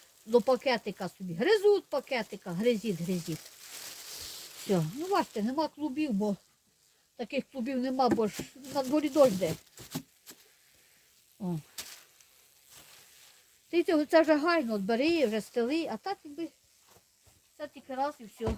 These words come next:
щоб са-, цей самер цей, чи цей пінополістирол. Раз і все поклав, і все, не парися. Так, в мене тому була сімейка, я не пам'ятаю, теж я матку міняв.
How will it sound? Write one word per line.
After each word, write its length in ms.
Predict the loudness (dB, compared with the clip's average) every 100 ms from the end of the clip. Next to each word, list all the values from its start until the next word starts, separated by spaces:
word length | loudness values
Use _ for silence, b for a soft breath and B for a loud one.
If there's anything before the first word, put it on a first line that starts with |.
| -6
щоб 140 | -20 -10
са-, 280 | -6 -4 -6
цей 180 | -8 -6
самер 360 | 0 2 2 -2 -2
цей, 240 | -4 -6 _ _ -20 _ _ -8 -8 4 4
чи 80 | 4
цей 340 | 0 -2 -6 _ _ _ _ _ _ _ _ _ _ _
пінополістирол. 840 | -10 -6 -6 -6 -8 -6 -6 -6 -12 -20 _ _ _ _ _ -6
Раз 300 | -2 -2 -4
і 40 |
все 200 | -6 -6
поклав, 460 | -4 -6 -2 -2 -2
і 20 |
все, 240 | -4 -4
не 100 | -2
парися. 540 | -2 -2 -2 -4 -6 -10 -12 -20 _ _ _ _ -20 -20 -20 _ b b b b b b b b _ _ _
Так, 300 | 2 2 2 B B
в 40 | 6
мене 200 | 8 8
тому 280 | 4 4
була 240 | 6 6 6
сімейка, 460 | 6 8 6 6
я 160 | 4 6
не 80 | 6
пам'ятаю, 800 | 4 4 6 6 2 -2 -2 0
теж 140 | 0 -2 -8 _ -6 B B B 2
я 180 | 6
матку 360 | 6 4 0 -2
міняв. 460 | 2 4 6 4